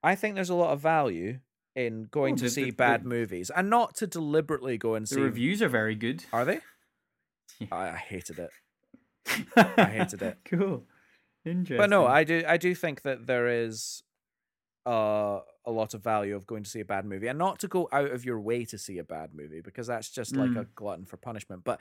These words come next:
Speaker 1: if you happen to go and see a movie and it turns out to be bad, like,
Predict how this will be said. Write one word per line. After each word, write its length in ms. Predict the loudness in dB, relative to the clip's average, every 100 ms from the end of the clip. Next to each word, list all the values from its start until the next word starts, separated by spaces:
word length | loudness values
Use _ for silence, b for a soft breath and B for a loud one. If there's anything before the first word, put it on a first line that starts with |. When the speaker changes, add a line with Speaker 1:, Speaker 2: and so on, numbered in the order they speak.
| B B
Speaker 1:
if 140 | -6 -4
you 220 | -4 -4
happen 400 | -2 -2 -2 -8
to 80 | -6
go 160 | -6
and 100 | -4
see 120 | -6 -8
a 40 |
movie 300 | -6 -6 -6
and 80 | -8
it 100 | -10
turns 440 | -8 -6 -6 -4
out 180 | -6 -6
to 100 | -10
be 80 | -12
bad, 580 | -2 -2 -2 -6 -12 -14 b b b b
like, 300 | 0 0 -2